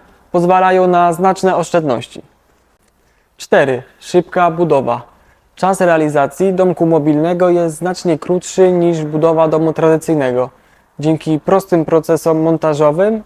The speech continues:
możemy cieszyć się domem dużo szybciej. Pięć. Ekologia. Domek mobilny możemy wyposażyć w różne ekologiczne rozwiązania, takie jak panele słoneczne, zbiornik na deszczówkę czy systemy kompostowania,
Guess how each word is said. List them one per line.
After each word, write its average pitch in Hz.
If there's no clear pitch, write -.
możemy 175
cieszyć 175
się 165
domem 190
dużo 180
szybciej. 135
Pięć. 156
Ekologia. 135
Domek 190
mobilny 170
możemy 190
wyposażyć 175
w 160
różne 180
ekologiczne 165
rozwiązania, 147
takie 175
jak 123
panele 180
słoneczne, 180
zbiornik 175
na 165
deszczówkę 190
czy 185
systemy 185
kompostowania, 151